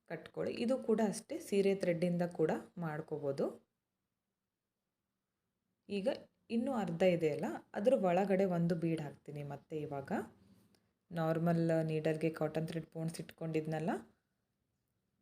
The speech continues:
ಆ ಥ್ರೆಡ್ಡನ್ನು ಇದ್ರ ಒಳಗಡೆ ಹಾಕಬೇಕು. ಮೊದಲು ಬೀಡ್ ಹಾಕ್ಕೊಂಬಿಡಿ. ಬೀಡ್ ಹಾಕಿ ಈ ಥ್ರೆಡ್ಡನ್ನು ಇದ್ರ ಒಳಗಡೆ ಹಾಕ್ಬೇಕು ಈ ಥರ. ಹಾಕಿ ಇದನ್ನು ಕೂಡ ಬೀಡನ್ನು ಆ್ಯಡ್ ಮಾಡ್ಕೊಳ್ಳಿ.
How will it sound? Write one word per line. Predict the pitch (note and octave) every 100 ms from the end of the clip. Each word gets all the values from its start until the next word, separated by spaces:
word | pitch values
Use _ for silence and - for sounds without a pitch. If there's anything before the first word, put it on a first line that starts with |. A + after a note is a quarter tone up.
| _
ಆ | - C4
ಥ್ರೆಡ್ಡನ್ನು | C4 G3 E3+ F3+ D#3+ D#3+ - -
ಇದ್ರ | G3 G3+ E3+
ಒಳಗಡೆ | D3+ D#3 D#3 D#3+
ಹಾಕಬೇಕು. | D3+ C#3+ C#3+ C#3
ಮೊದಲು | D3+ F3+ F#3+
ಬೀಡ್ | E3+ E3 E3
ಹಾಕ್ಕೊಂಬಿಡಿ. | D#3+ - D#3 D#3 C#3 F#3+ A4 - - - - _ _ _ _ _ _ _ _ _ _ G3
ಬೀಡ್ | A3 A3+ A3+
ಹಾಕಿ | A3+ D3+ - G#3+ F4+ - _ _ -
ಈ | A#3+
ಥ್ರೆಡ್ಡನ್ನು | G#3 E3+ D#3+ D#3+ D3+ G3+ - - - - - - -
ಇದ್ರ | G3 A3+
ಒಳಗಡೆ | F#3+ E3 D#3+ E3+
ಹಾಕ್ಬೇಕು | B3+ A3+ - D3 -
ಈ | C#3+
ಥರ. | - C#3 C#3+ - _ _ _ _ _
ಹಾಕಿ | G#3+ G#3+ A3
ಇದನ್ನು | E4+ F#3+ G3 F#3+
ಕೂಡ | F#3+ F3+ D4+
ಬೀಡನ್ನು | F#3+ F3+ F#3 D#3+ E3 -
ಆ್ಯಡ್ | B3+ A#3 D#3+
ಮಾಡ್ಕೊಳ್ಳಿ. | D3 C#3 D3 C#3+